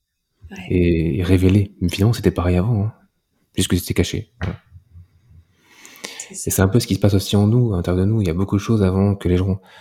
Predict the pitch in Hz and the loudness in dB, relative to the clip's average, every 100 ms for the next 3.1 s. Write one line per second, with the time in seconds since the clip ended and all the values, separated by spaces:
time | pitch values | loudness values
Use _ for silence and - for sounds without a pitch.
0 | - - 92 - 98 101 95 92 95 95 | -20 -6 -2 2 2 4 4 2 2 0
1 | - 127 127 98 92 92 92 - _ _ | 2 2 4 4 6 4 0 -8 _ _
2 | _ _ - 95 90 113 95 90 - 95 | _ _ -6 -2 2 4 4 2 -2 -4